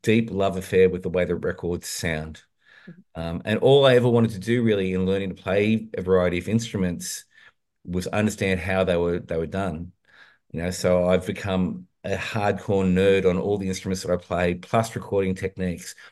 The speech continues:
Speaker 1: plus mixing techniques, plus understanding the history of how, how we get from Frank Sinatra to Elvis, to the Everly Brothers, to the Beatles, you know, to Buck Owens, to, you know, and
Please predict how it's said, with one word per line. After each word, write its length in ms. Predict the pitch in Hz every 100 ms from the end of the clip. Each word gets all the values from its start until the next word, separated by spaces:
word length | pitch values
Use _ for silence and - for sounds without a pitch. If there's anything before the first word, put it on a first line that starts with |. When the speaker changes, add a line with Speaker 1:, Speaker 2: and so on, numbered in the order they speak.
| _ - -
Speaker 1:
plus 220 | 131 117
mixing 300 | 117 113 104
techniques, 480 | 107 98 101 92 -
plus 280 | - 110 -
understanding 480 | 113 113 113 104 95
the 80 | 90
history 480 | 110 113 - 95
of 100 | 92
how, 460 | 90 98 98 92 90 - - - - _ _
how 160 | - 113
we 120 | 104
get 280 | 92 107 107
from 320 | - 101 92
Frank 240 | 92 104 104
Sinatra 580 | 95 98 98 - 92 -
to 220 | 92 90 90
Elvis, 800 | 110 107 92 87 - - - -
to 120 | -
the 260 | 95 101 -
Everly 300 | 113 95 101
Brothers, 540 | 95 95 90 87 85 -
to 220 | - 110
the 80 | 92
Beatles, 760 | 85 104 101 95 90 87 - - - - -
you 80 | -
know, 160 | 92 90
to 240 | 90 -
Buck 240 | 95 107 110
Owens, 680 | 98 101 95 90 92 -
to, 140 | - 95
you 80 | 90
know, 120 | 104
and 340 | - 120 123